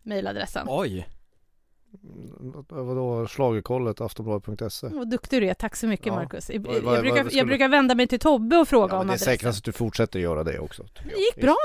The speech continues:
Speaker 1: nu.
Speaker 3: Ja, ja.
Speaker 1: Heja dig. Du är
Speaker 3: Nu då.
Speaker 1: duktig. Du kan
Speaker 3: Ja.
Speaker 1: också.
Speaker 3: Ja.
Speaker 1: Eh, så hur är egentligen le-, läget efter Linköping?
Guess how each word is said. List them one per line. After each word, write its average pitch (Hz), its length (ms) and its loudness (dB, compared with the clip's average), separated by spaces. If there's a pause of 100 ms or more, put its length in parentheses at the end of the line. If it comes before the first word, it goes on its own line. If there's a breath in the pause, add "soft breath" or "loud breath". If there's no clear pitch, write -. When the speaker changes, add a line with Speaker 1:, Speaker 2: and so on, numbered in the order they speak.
Speaker 1:
nu. - 200 0
Speaker 3:
Ja, 101 280 -2
ja. 76 240 -2
Speaker 1:
Heja 294 240 0
dig. 220 240 2 (120)
Du 170 140 -10
är 262 80 0
Speaker 3:
Nu - 80 4
då. - 60 2
Speaker 1:
duktig. 208 240 -6
Du 233 100 -6
kan 233 160 2
Speaker 3:
Ja. 247 60 4
Speaker 1:
också. 208 240 -4 (220 loud breath)
Speaker 3:
Ja. 165 280 -4
Speaker 1:
Eh, 254 360 -2
så 320 300 2
hur 330 180 4
är 381 540 6
egentligen 262 500 4
le-, 247 260 4
läget 214 500 4
efter 214 480 0 (880)
Linköping? 247 1300 2